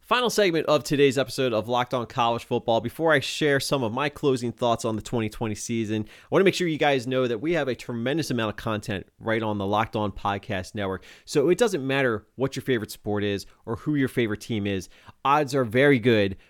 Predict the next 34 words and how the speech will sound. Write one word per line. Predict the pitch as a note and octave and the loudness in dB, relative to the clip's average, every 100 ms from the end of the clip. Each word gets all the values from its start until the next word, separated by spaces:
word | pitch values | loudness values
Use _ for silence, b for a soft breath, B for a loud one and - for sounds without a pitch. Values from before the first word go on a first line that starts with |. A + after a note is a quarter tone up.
| b | b
we | A2+ C3 | 0 2
have | - A#2 A2+ A2 | 2 2 2 0
your | - A2+ A#2 | -6 -4 -4
team | - B2+ A2+ G#2+ | -4 -4 -4 -4
or | - D3 | 0 2
your | D3+ A#2+ | 2 2
sport | - - A2 - | -2 -4 -4 -4
covered. | - A#2 F#2 - B B B | 0 0 0 -8 B B B
As | C3+ | 0
I've | C3+ B2+ | 2 2
said | - D3 | 0 -2
before, | C3+ - C3+ G#2 F#2 B | -2 -2 0 0 -2 B
the | - C#3 | 0 2
N | D3+ | 2
B | C#3+ | 4
A | C#3+ | 2
is | C#3+ | 2
in | C3+ | -2
full | B2 C3+ C3 | 0 0 0
swing. | - B2 B2 | 2 2 2
There | A#2 | 0
was | G#2 | -2
a | F#2+ | -6
big | - C#3+ C#3+ | -2 2 4
N | C3+ C3 | 4 2
B | A#2 B2 | 4 4
A | A#2 | 2
trade | - A#2+ A#2 A2+ | 0 0 0 0
made | A2+ A2+ | 0 0
on | A2+ A2 | -2 -4
yesterday, | G#2+ A2 - A2 G#2+ G#2+ G#2 B B | -2 -4 -4 -2 0 0 -2 B B
uh, | G#2+ G#2+ | -2 0
between | G2+ G2+ - A#2+ | -2 -6 -4 -2
the | G#2+ G2 F#2+ | 0 -2 -4